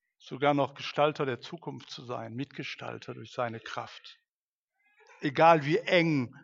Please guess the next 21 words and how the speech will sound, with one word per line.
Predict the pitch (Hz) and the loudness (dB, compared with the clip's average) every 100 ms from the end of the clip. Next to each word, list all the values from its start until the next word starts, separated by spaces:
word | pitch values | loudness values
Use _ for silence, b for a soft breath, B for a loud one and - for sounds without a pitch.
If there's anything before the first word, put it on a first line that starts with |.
| B | B
manchmal | 143 151 165 - 147 127 | 4 6 6 0 4 4
unsere | 127 - 185 160 147 117 127 - _ _ - | 2 -2 -2 4 4 4 2 -14 _ _ 0
Möglichkeiten | 160 180 - 147 - 131 123 120 | 6 6 6 -4 0 0 0 -6
sind, | 107 104 104 - - _ _ _ _ _ - | -8 -10 -10 -18 -20 _ _ _ _ _ -12
egal | 139 123 160 175 151 | -10 0 2 2 -2
wie | 135 208 - | -6 -8 -4
eng | 175 175 170 | -2 0 -2
sie | 135 139 123 | -2 -4 -4
sind. | 117 107 104 - - _ _ _ _ _ _ _ _ _ _ _ _ _ _ _ _ _ _ _ _ _ _ _ _ _ _ _ _ _ _ _ _ - | -6 -8 -10 -20 -20 _ _ _ _ _ _ _ _ _ _ _ _ _ _ _ _ _ _ _ _ _ _ _ _ _ _ _ _ _ _ _ _ -2
Manchmal | 131 135 170 | -2 2 0
ist | - | 0
das | 156 | -4
Pfund, | - 214 226 | 0 0 0
mit | 160 | 0
dem | 190 | 0
wir | 185 | 0
wuchern | 170 208 226 | 0 -2 -4
können, | - 202 | 0 -2
ganz | 196 349 - | -2 -4 -6
kleines | - 359 359 370 330 | -4 -2 -2 -4 -10
Fündchen. | - 359 370 - 311 294 | -8 -6 -6 -10 -10 -12